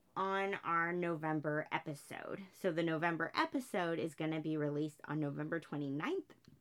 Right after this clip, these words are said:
So that's when we are going to announce who the winners are and we will be getting in touch with you at that point so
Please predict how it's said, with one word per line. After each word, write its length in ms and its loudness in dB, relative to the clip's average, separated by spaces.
So 180 -4
that's 380 2
when 140 0
we 160 0
are 80 0
going 400 -4
to 160 -2
announce 640 -4
who 200 2
the 100 0
winners 380 0
are 360 4
and 160 2
we 120 4
will 100 8
be 120 4
getting 240 0
in 100 -2
touch 260 -6
with 160 -6
you 260 -2
at 160 -4
that 220 0
point 320 -4
so 380 -2